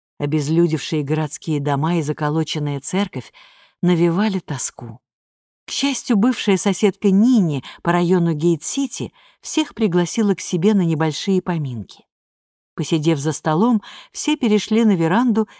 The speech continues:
и пустились в воспоминания о Нинни и добром старом времени, когда ещё не закрылась сортировочная станция. Вечерело.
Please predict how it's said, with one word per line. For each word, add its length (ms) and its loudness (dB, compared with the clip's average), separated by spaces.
и 80 0
пустились 600 -2
в 60 0
воспоминания 800 2
о 80 -2
Нинни 480 2
и 100 2
добром 420 2
старом 440 0
времени, 520 0
когда 280 -2
ещё 220 -2
не 100 0
закрылась 520 0
сортировочная 800 -4
станция. 640 -6
Вечерело. 720 -4